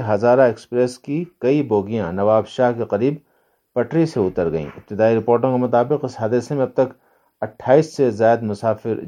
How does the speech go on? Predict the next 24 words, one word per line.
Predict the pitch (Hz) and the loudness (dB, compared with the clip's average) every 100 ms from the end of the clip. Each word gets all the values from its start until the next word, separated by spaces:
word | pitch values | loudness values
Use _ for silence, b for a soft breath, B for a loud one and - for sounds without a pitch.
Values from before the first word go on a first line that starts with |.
| - | -6
جاں | 107 | -4
بحق | 101 107 139 | -2 -2 0
اور | - | 0
پچاس | 208 104 104 120 127 | 0 -2 2 2 2
کے | - | -4
قریب | 98 98 95 - | -6 -4 -6 -8
زخمی | - 98 117 - 92 | -20 -10 -8 -8 -10
ہو | 80 71 | -10 -10
گئے | 78 | -12
ہیں۔ | 71 - _ _ b b b b 90 | -14 -18 _ _ b b b b 4
بعض | 110 127 | 6 6
ذرائع | 120 123 | 6 2
نے | 139 | 2
بتایا | 135 135 139 | 2 4 2
کہ | 160 | 2
ٹرین | 151 123 131 143 | -4 -2 -4 -4
کی | 151 135 104 | -6 -6 -2
گیارہ | 110 131 | 2 2
بوگیاں | 123 117 113 127 | 2 2 0 -2
پٹری | - 104 120 | -4 -2 -2
سے | 113 | -2
اتر | 107 104 90 | -6 -4 -4
گئی | 87 | -6
ہیں۔ | 78 78 | -8 -12